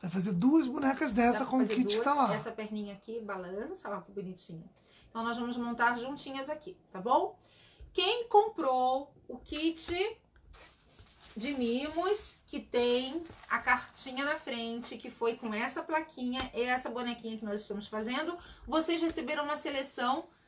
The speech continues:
Speaker 2: de materiais suficiente pra fazer uma bonequinha, tá? Aqui esse kit para fazer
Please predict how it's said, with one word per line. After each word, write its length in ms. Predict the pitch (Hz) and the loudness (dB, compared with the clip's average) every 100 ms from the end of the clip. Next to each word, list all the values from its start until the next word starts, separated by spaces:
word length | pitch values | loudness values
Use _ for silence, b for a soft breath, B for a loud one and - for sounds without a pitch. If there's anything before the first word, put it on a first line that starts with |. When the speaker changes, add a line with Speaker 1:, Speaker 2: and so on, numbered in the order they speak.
| b - | b -4
Speaker 2:
de 260 | 208 359 | 4 4
materiais 640 | 381 381 285 240 247 320 | 4 0 0 4 4 4
suficiente 500 | - 320 - 294 320 | -2 -10 -8 -6 -6
pra 120 | - 320 | -8 -8
fazer 340 | 294 294 - | -4 -4 -4
uma 220 | 285 330 339 | -4 -4 -2
bonequinha, 640 | 339 370 - 233 175 175 _ _ | -2 -4 -6 -8 -8 -12 _ _
tá? 300 | 214 247 320 - b b | 4 4 4 -4 b b
Aqui 260 | 220 220 247 | -2 -2 -2
esse 260 | 262 - | -4 -4
kit 360 | - 269 320 339 | -10 -6 -6 -4
para 200 | 302 277 | -2 -2
fazer 380 | 262 240 294 | -4 -2 -2